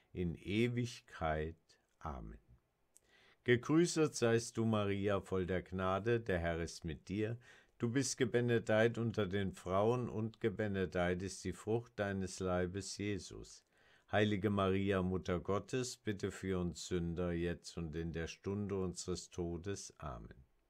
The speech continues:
Ehre sei dem Vater und dem Sohn und dem Heiligen Geist, wie im Anfang, so auch jetzt und alle Zeit und in Ewigkeit. Amen.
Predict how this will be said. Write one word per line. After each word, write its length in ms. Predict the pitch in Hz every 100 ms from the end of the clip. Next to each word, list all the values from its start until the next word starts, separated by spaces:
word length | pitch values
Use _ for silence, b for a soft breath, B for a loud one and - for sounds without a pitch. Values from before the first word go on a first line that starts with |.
| _ B B B B -
Ehre 320 | 113 98 98
sei 240 | - 95
dem 180 | 90 87
Vater 460 | - 90 87 90 87
und 160 | 78
dem 180 | 85 80
Sohn 400 | - 107 123 135
und 180 | 117 95
dem 200 | 92 90
Heiligen 520 | 90 87 78 78 71
Geist, 540 | 82 95 123 139 - B B B B
wie 240 | 110 131 165
im 140 | 147
Anfang, 580 | 110 120 - 107 104 95
so 240 | - 98
auch 160 | 92 85
jetzt 320 | 90 85 -
und 180 | 80 -
alle 340 | 87 92 101
Zeit 540 | - 101 98 98 - -
und 200 | 95 80
in 200 | 78 76
Ewigkeit. 1120 | 67 82 73 82 - - - 98 104 107 _ _ _ -
Amen. 420 | 64 57 -